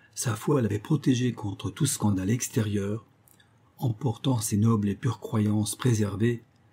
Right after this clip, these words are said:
il fit le signe de la croix. Alors, le visage rayonnant d'une joie extatique, tranquille, nuptiale, et touchant de ses lèvres l'image divine, il expira doucement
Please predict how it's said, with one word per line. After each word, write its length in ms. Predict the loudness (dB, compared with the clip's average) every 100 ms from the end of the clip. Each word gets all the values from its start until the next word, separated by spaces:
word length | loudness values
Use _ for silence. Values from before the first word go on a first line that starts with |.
| _
il 100 | -6
fit 160 | 2 4
le 100 | 4
signe 280 | 4 4 4
de 80 | 4
la 120 | 0
croix. 380 | -10 -10 -12 -14 _ _ _ _ _ -4
Alors, 580 | 2 2 0 -4 -10 -16 _ _ _ _
le 80 | 0
visage 380 | 4 6 4 4
rayonnant 360 | 4 6 6
d'une 220 | 8 8 6
joie 200 | 4 0
extatique, 720 | -2 -6 -8 -6 -6 -6 -14 _ _ -8
tranquille, 680 | 0 0 2 0 2 0 4
nuptiale, 680 | 4 4 2 0 0 -4 -6 _ _ -20 -10
et 80 | -6
touchant 380 | -4 -4 0 2
de 80 | 2
ses 180 | 2
lèvres 300 | 2 2 2
l'image 360 | 2 4 2 4
divine, 480 | 6 6 4 0 -4 -8 _ _ _ _
il 160 | 0 0
expira 460 | 0 0 0 0
doucement 600 | 0 2 2 -2 -2 -4